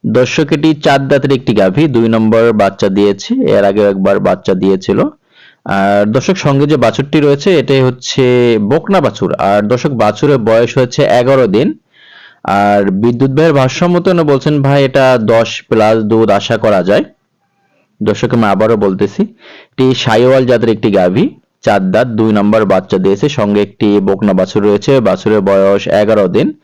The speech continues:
আর উনি বলছে দশ লিটার প্লাস দুধ আশা করা যায়। আর দর্শক, যেহেতু এটি বাছুর সহ গাভী, অবশ্যই আপনারা নিজে এসে দেখে শুনে দুধ দহন করে নেবেন। দুধে কথা কাজে মিল হলে গাভী নেবেন, না হলে নেয়ার দরকার নেই। আর যদি ওনারা কোনো সমস্যা করে, সরাসরি আমাকে কল দেবেন, আশা করা যায় কোনো সমস্যা হবে না।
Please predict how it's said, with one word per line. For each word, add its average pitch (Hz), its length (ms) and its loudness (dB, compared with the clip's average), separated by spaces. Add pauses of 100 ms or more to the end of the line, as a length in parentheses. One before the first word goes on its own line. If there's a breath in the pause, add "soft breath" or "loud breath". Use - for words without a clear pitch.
(360 soft breath)
আর 101 160 0
উনি 107 160 2
বলছে 110 300 0
দশ 110 300 -2
লিটার 107 240 0
প্লাস 104 240 0
দুধ 104 220 -2
আশা 101 220 -2
করা 95 220 0
যায়। 95 360 2
আর 98 320 0
দর্শক, 120 260 -2
যেহেতু 160 260 0
এটি 175 120 0
বাছুর 127 360 0
সহ 180 360 0
গাভী, 110 300 2
অবশ্যই 175 440 0
আপনারা 165 240 0
নিজে 135 340 0
এসে 120 440 0
দেখে 104 420 0
শুনে 131 360 0 (640 loud breath)
দুধ 123 320 2
দহন 127 440 0
করে 151 240 0
নেবেন। 110 340 0 (140)
দুধে 117 420 0
কথা 123 280 -2
কাজে 131 240 0
মিল 127 220 0
হলে 127 220 2
গাভী 117 240 2
নেবেন, 127 280 0
না 123 160 0
হলে 120 240 0
নেয়ার 107 280 0
দরকার 98 340 0
নেই। 87 220 0
আর 98 180 0
যদি 107 160 0
ওনারা 113 240 2
কোনো 123 180 0
সমস্যা 113 400 -2
করে, 147 200 -2
সরাসরি 120 320 -2
আমাকে 110 260 0
কল 104 220 -2
দেবেন, 92 200 0
আশা 95 220 -4
করা 117 160 0
যায় 110 120 -2
কোনো 113 160 -2
সমস্যা 104 540 -2
হবে 113 160 0
না। 101 220 -4